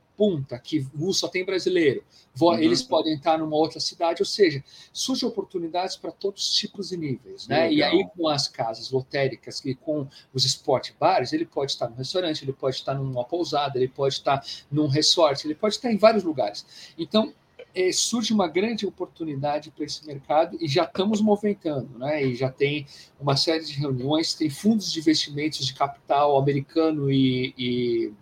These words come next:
Speaker 1: europeus já vindo pro Brasil pra começar a assinar com as N J s, com possibilidades de entrada desses mercados.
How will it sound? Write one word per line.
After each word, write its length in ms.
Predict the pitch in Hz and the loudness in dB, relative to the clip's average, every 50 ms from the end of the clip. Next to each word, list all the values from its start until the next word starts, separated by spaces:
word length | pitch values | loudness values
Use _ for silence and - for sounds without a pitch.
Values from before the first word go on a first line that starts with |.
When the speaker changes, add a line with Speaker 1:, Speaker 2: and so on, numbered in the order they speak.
| _ _ - - - - - - - | _ _ -20 -20 -18 -18 -20 -2 4
Speaker 1:
europeus 560 | 139 151 170 165 143 - - 160 165 160 151 | 10 10 10 10 10 8 6 6 6 8 4
já 300 | 131 - - 160 165 196 | 2 6 6 6 6 6
vindo 360 | 170 139 143 170 180 160 160 | 4 2 -2 -2 -2 -2 -4
pro 160 | 135 - 151 139 | -6 -4 -6 -4
Brasil 640 | 135 139 139 135 131 120 - - - 135 156 156 | 0 0 2 2 2 0 -2 -2 4 6 6 6
pra 140 | 151 - 151 | 6 2 -6
começar 520 | 143 - - 160 156 143 143 139 - 170 170 | -4 -2 -4 -2 -2 -2 -2 -2 -2 -2 0
a 20 | |
assinar 340 | - - - 185 170 156 160 156 147 131 127 - - | -2 -2 -2 -2 -4 -4 -4 -4 -4 -6 -8 -8 -8
com 80 | - 147 | -4 -4
as 160 | 143 135 - | -2 0 0
N 180 | 139 143 143 139 | -2 -2 -2 -4
J 240 | 131 - 131 135 135 | -4 4 6 6 6
s, 300 | 151 156 - - - - _ | 6 2 -2 -6 -16 -20 _
com 140 | _ - 135 | _ -10 -6
possibilidades 960 | - - 156 - - 156 - 151 135 127 123 127 120 127 131 131 127 123 - | -4 -2 -2 -2 -4 -6 -6 -6 -6 -2 -2 0 0 0 0 -2 -8 -8 -8
de 160 | - 131 139 | -4 -4 -4
entrada 520 | 143 135 - - 123 113 117 117 120 - 117 _ | -4 -4 -6 -6 -4 -2 -2 -4 -4 -8 -12 _
desses 320 | 123 - - 135 131 - | -2 -2 -2 -2 -6 -16
mercados. 540 | 135 139 139 _ _ - - - - - - | -16 -18 -18 _ _ -14 -12 -12 -12 -16 -16